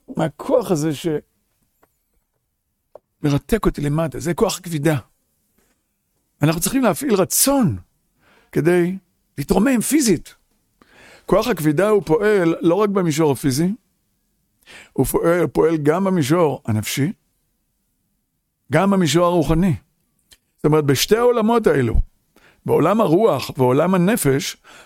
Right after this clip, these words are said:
אנחנו מרגישים שכוח הכבידה פועל לנו. למשל, בעולם הרוח, כוח הכבידה פועל בזה שהוא מעורר בנו עצלנות לחשוב. אני רוצה שתיתן לי עכשיו,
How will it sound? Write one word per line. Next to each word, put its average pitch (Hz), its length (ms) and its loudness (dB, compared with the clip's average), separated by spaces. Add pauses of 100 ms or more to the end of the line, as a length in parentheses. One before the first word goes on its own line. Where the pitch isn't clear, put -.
אנחנו 147 160 -2
מרגישים 175 460 0
שכוח 226 400 -2
הכבידה 185 420 -2
פועל 175 340 0
לנו. 117 180 -2
למשל, 143 340 -2
בעולם 139 360 2
הרוח, 214 640 0 (540)
כוח 220 220 0
הכבידה 170 420 0
פועל 220 640 2 (800)
בזה 165 340 2
שהוא 190 220 2
מעורר 165 400 2
בנו 214 320 0
עצלנות 170 800 0
לחשוב. 165 640 -2 (1800)
אני 226 140 -2
רוצה 339 280 -2
שתיתן 302 360 -4
לי 320 100 -4
עכשיו, 196 380 -2